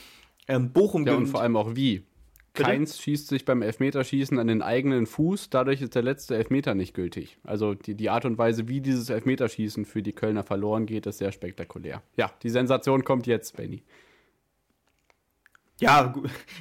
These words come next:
Speaker 1: <laughs> Bochum, Bochum gewinnt gegen Mainz, wollte ich erst mal sagen, mit drei zu eins. Ähm,
Speaker 2: Ja, okay.
Speaker 1: und Borussia Dortmund, die haben sich bestimmt schon beömmelt, als, äh, Frankfurt,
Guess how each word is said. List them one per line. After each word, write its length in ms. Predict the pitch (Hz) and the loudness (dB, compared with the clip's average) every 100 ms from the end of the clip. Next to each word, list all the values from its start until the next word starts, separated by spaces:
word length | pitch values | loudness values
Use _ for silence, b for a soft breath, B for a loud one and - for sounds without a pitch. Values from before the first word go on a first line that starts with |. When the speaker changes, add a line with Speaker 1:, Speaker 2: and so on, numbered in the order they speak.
| - | -10
Speaker 1:
<laughs> 400 | 131 - 170 - | -10 -10 -10 4
Bochum, 320 | 156 170 165 | 6 6 2
Bochum 420 | 151 147 151 170 | 0 0 2 0
gewinnt 240 | 147 160 | 0 0
gegen 200 | 156 135 | 0 0
Mainz, 280 | 131 143 156 | 2 0 2
wollte 140 | 139 117 | 0 2
ich 60 | |
erst 140 | 113 127 | 0 0
mal 120 | 113 | 0
sagen, 260 | 113 110 | 0 0
mit 140 | 113 113 | -2 0
drei 160 | 117 | 0
zu 160 | 113 117 | 0 -2
eins. 300 | 117 127 127 B B B - | -2 -4 -8 B B B -4
Ähm, 200 | 123 120 | 0 2
Speaker 2:
Ja, 100 | 117 | 2
okay. 180 | 113 151 | 2 2
Speaker 1:
und 380 | 160 - - - _ _ _ _ _ _ | 2 -2 -6 -10 _ _ _ _ _ _
Borussia 420 | 131 127 165 175 156 | -12 -6 -2 2 6
Dortmund, 560 | 156 156 113 104 - | 6 4 -2 -4 -4
die 80 | 120 | -2
haben 180 | 123 139 | -2 -2
sich 300 | 139 - - | -6 -10 -6
bestimmt 340 | 139 135 160 | -6 -4 -4
schon 380 | - 151 147 139 | -2 -4 -4 -6
beömmelt, 480 | 135 - 165 147 143 | -4 -2 0 0 0
als, 380 | 120 123 - 147 | -2 -2 -4 -4
äh, 260 | 127 123 | -4 -4
Frankfurt, 560 | 127 - 139 139 135 | -4 -6 -6 -4 -6